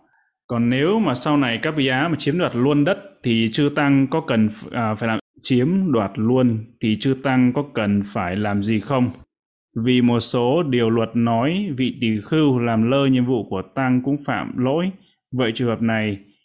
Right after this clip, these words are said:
chỉ cần im lặng có được không thưa Ngài? Vì Ngài nói theo luật thì không được phép kiện tụng. Và Ngài sau đó nói thì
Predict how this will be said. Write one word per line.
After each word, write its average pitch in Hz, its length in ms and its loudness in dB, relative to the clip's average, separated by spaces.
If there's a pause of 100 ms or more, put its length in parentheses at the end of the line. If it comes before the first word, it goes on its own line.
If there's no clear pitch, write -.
(220)
chỉ 117 120 -8
cần 110 160 -2
im 127 220 2
lặng 123 200 0
có 127 60 -2
được 117 160 -2
không 123 240 -2
thưa 120 100 -2
Ngài? 101 340 -2
Vì 104 240 -2
Ngài 104 280 -2
nói 110 420 -4 (140)
theo 117 200 -4
luật 107 240 -2 (200)
thì 101 200 -2
không 117 440 -2
được 104 120 -2 (120)
phép 139 100 -2 (100)
kiện 110 160 -2
tụng. 113 220 -4 (800)
Và 120 440 -2 (240)
Ngài 123 220 0
sau 135 140 -2
đó 127 80 0
nói 120 200 0
thì 143 80 -8